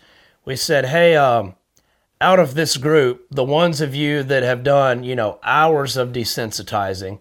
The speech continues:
do you feel like that investment of your time and effort paid off? Do you feel like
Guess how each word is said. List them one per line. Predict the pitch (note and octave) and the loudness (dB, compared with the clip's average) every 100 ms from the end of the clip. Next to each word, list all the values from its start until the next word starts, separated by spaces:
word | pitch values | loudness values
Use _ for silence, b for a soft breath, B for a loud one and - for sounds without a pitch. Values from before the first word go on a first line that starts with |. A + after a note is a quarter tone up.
| _ b b b | _ b b b
do | D3+ | -6
you | C#3 B2 | -4 -4
feel | - F3 F#3 | -2 4 4
like | D#3+ D#3 D3 C#3 - | 6 4 4 2 -4
that | B2+ C#3+ C3 A#2 - | 0 4 4 2 -2
investment | C3 A2 D3 C#3+ - C#3+ | -6 -2 0 0 -2 -2
of | B2+ A2 | -2 -2
your | A#2 G#2 | -6 -8
time | C#3 C#3 C3+ | -4 -2 -2
and | A2 | -4
effort | G#2+ B2 - A2+ - | -2 -2 -4 -10 -8
paid | C3+ A#2 | -4 -2
off? | A2+ G2 E2 - | -2 -4 -6 -10
Do | C3+ | -10
you | B2 A#2 | -8 -8
feel | - E3+ F3+ | -4 2 4
like | D#3 C3+ C3 A#2 | 4 2 0 -4